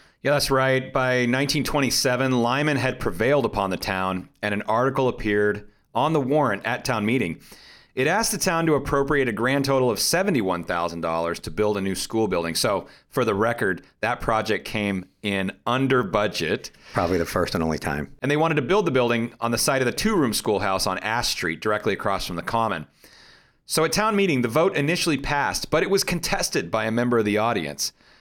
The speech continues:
Speaker 1: A second vote was held, and it passed too, but it was also contested. So finally, a member of the audience requests a standing vote, and the moderator in the room was like, "Hey, this room is too crowded," and he scuttled it,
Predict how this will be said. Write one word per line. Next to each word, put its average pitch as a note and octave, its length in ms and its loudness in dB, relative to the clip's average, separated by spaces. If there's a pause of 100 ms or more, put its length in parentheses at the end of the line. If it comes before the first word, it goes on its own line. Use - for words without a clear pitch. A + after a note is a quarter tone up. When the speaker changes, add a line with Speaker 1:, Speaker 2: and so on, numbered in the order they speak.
(140)
Speaker 1:
A A2 60 0
second A#3+ 440 0
vote G2+ 160 0
was F#2+ 140 0
held, G2 380 0 (200)
and B2+ 140 0
it C4+ 160 0
passed C3+ 400 0
too, C#3 320 2
but B2+ 160 2
it G3 80 -2
was B3+ 160 2
also C#4+ 320 2
contested. A2+ 640 -2 (280)
So D#3 160 0
finally, A3+ 460 2
a G3 60 2
member F3+ 240 2
of E3 40 4
the D3+ 120 4
audience C#3 420 2
requests C3+ 440 0
a A2+ 40 0
standing G#2+ 480 0
vote, D#2 320 -4
and G#2 100 -4
the A2 60 -2
moderator D3 640 4
in C3 80 2
the B2 80 4
room A#2 220 4
was A2+ 160 2
like, A2 160 0
"Hey, C3 220 0
this F3 260 0
room D#3+ 140 2
is C3+ 60 0
too D3+ 200 -2
crowded," A2+ 560 0 (320)
and G#2+ 100 -4
he C#3 100 -2
scuttled A#2 520 0
it, E2 200 -4